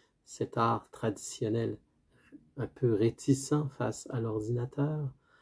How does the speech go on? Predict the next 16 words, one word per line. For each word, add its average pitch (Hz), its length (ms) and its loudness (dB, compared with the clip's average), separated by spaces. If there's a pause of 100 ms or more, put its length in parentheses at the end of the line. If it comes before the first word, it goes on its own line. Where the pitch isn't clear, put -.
(300)
parce - 160 -14
qu'ils - 120 -20
pensent 117 200 -4
que 117 100 2
la 101 100 4
création, 120 720 -4
c'est - 260 -8
une, 98 160 -4 (100)
c'est - 140 -20
une 104 60 -10
affaire, 117 440 -8
euh, 58 140 -6 (240)
qui - 140 -6
n'est 104 120 2
pas - 160 -4
informatisée, 110 920 -4